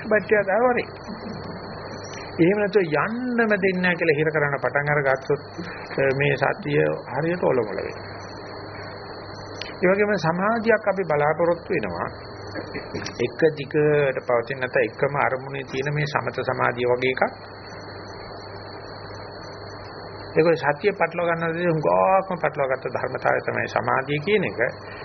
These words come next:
හැම කෙනාම මේක දිගට පවතින සමාධියක්. හීනෙමුත් හිටනවා.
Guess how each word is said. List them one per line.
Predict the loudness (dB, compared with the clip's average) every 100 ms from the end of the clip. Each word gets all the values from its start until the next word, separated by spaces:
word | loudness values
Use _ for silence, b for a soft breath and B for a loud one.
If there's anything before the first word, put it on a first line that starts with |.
| B
හැම | -2 2 0 2
කෙනාම | 2 2 2 4 2 0 -2 -4 -8 -12 -12 -12 -12 -12 -12 -12 -12 -12 -12 -12 -6
මේක | -2 0 2
දිගට | 0 0 2 4 4 2
පවතින | 0 0 0 -4
සමාධියක්. | -4 -2 0 0 0 0 0 -16 -18 -18 -16 -16 -16 -16 -16 -14 -14 -14 -14 -14 -14 -14 -12 -8
හීනෙමුත් | 0 2 2 0 -2 -4
හිටනවා. | -6 -6 -8